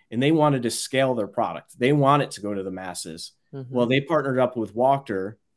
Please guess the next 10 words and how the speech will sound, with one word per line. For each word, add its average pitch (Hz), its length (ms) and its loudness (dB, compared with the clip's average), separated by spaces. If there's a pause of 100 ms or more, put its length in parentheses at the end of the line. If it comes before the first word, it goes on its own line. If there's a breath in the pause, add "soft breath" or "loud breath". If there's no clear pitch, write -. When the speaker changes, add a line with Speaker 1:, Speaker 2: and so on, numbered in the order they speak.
(120)
Speaker 1:
to - 100 -6
be 123 180 2
able 117 160 6
to 104 100 -4
help 117 360 0 (300)
consult 131 400 0
with 127 80 -6
the 131 60 -8
customers, 113 720 -6 (420)
uh, 104 220 -4